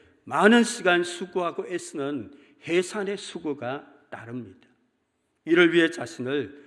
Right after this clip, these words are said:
하나님 앞에 드리는 일에 힘써야 되는 것이죠. 성도가 하루의 삶을 시작하면서 내 삶을 향한 하나님의 뜻이 무엇인지 알기 위해 말씀을 읽고 묵상하면서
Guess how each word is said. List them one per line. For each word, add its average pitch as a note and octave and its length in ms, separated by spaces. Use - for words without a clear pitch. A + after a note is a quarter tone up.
하나님 A#3+ 380
앞에 A3+ 260
드리는 C3+ 480
일에 C3 280
힘써야 C#3+ 1000
되는 C3 280
것이죠. - 440
성도가 D#3+ 440
하루의 E3 260
삶을 E3+ 360
시작하면서 D3 880
내 D#3 220
삶을 G#3+ 400
향한 G3 220
하나님의 A#3+ 460
뜻이 - 280
무엇인지 D#3 840
알기 E3 460
위해 B2 360
말씀을 F#3+ 580
읽고 B3+ 320
묵상하면서 C#3+ 1080